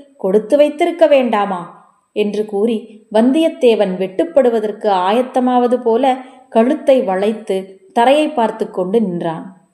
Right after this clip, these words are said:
என் திருக்கரத்தினால் வெட்டுப்படுவதற்குத்தான ஆசைப்படுகிறீர்? கிரீடம் சூட்டப்படுவதற்கு விரும்பவில்லையா என்றாள் நந்தினி. வந்தியத்தேவன் நிமிர்ந்து பார்த்து, தாங்கள் வசமுள்ள கிரீடத்தை எத்தனை பேருக்குத்தான் சூட்டுவீர்கள்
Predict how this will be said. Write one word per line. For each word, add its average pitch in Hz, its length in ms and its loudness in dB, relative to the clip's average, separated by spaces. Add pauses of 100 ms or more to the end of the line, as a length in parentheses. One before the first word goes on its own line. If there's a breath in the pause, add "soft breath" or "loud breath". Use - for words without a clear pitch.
(220)
என் 220 260 2
திருக்கரத்தினால் 254 880 0
வெட்டுப்படுவதற்குத்தான 294 1160 0
ஆசைப்படுகிறீர்? 294 840 0 (460 loud breath)
கிரீடம் 415 360 2
சூட்டப்படுவதற்கு 240 840 -2
விரும்பவில்லையா 208 720 -2 (360)
என்றாள் 180 460 -6
நந்தினி. 170 440 -8 (680)
வந்தியத்தேவன் 226 840 2
நிமிர்ந்து 214 440 0
பார்த்து, 185 440 0 (600)
தாங்கள் 214 480 2
வசமுள்ள 302 540 0
கிரீடத்தை 247 560 2 (420)
எத்தனை 220 520 0
பேருக்குத்தான் 311 680 2
சூட்டுவீர்கள் 262 680 -2